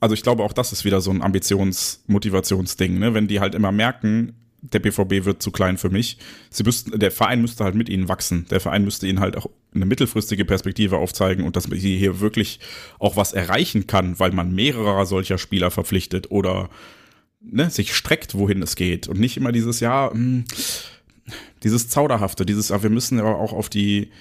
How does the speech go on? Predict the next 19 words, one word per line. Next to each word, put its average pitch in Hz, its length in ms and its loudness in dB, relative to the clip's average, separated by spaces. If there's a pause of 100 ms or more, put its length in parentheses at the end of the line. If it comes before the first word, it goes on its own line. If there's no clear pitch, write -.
(480)
Begebenheiten 123 720 0
achten 113 420 -2
und, 101 380 -2
äh, 85 300 -4 (320)
der - 240 -4
F 101 100 -6
C - 120 -2
Bayern 110 420 0
hat 117 140 -4
halt 120 260 -2
doppelt 117 240 -2
so 110 80 -4
viel 107 160 -2
Geld 107 220 2
wie 104 100 0
wir. 104 100 4
Ja, 117 180 2
hat 156 140 0
er. 95 180 0